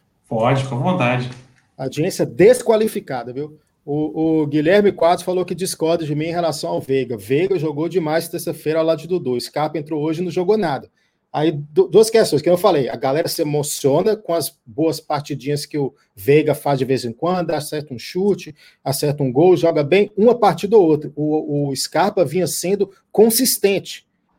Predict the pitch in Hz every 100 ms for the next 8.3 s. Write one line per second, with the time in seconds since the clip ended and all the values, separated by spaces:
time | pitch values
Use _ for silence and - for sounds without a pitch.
0 | _ - 185 226 220 - 240 247 190 226
1 | 226 220 226 - 202 220 185 196 165 208
2 | 214 196 175 202 190 175 160 190 254 262
3 | - - 196 208 226 214 - - 208 220
4 | - 196 180 220 226 196 143 180 190 185
5 | 180 180 151 175 175 165 160 156 151 214
6 | - _ - 175 220 - 214 220 226 233
7 | 226 214 214 240 254 - 214 247 247 247
8 | - 214 196